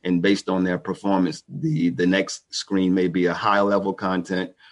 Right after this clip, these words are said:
or a lower level content. So that dial up and dial down of content mastery is one of those examples of what A I can bring to adaptive learning.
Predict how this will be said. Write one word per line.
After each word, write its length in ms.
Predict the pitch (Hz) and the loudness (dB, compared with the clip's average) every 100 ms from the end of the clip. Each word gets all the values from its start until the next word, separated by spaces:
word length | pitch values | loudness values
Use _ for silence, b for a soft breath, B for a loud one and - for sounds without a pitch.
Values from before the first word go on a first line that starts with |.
| b _ | b _
or 260 | 95 92 82 | 0 2 4
a 80 | 87 | 2
lower 300 | 90 92 92 | 2 2 2
level 300 | 87 78 76 | 0 -4 -6
content. 500 | - 78 80 90 - | -8 -8 -8 -8 -6
So 160 | - 90 | -2 0
that 260 | 101 95 | 0 0
dial 400 | 87 104 110 110 | 0 2 2 4
up 160 | 113 - | 2 0
and 120 | 95 | 0
dial 300 | 92 98 95 | 2 2 2
down 320 | 92 95 95 | 2 0 0
of 140 | 85 - | -4 -4
content 400 | 104 95 101 85 | -4 -2 -4 -2
mastery 600 | 90 90 92 73 78 78 b b b _ | 0 0 -2 -6 -6 -8 b b b _
is 180 | 90 87 | -4 -2
one 200 | 95 104 | 0 2
of 100 | 95 | 2
those 300 | 90 90 87 | 2 0 0
examples 600 | 82 80 95 90 85 78 | -4 -4 -4 -4 -6 -6
of 140 | 87 78 | -6 -4
what 200 | 78 - | -4 0
A 160 | 87 87 | 2 2
I 160 | 85 | 0
can 220 | 82 82 | -4 -6
bring 280 | 78 82 82 | -4 -4 -4
to 280 | - 80 80 | -4 -4 -4
adaptive 500 | 78 80 78 - 151 | -2 -2 -4 -6 -6
learning. 380 | 76 78 71 | -6 -8 -8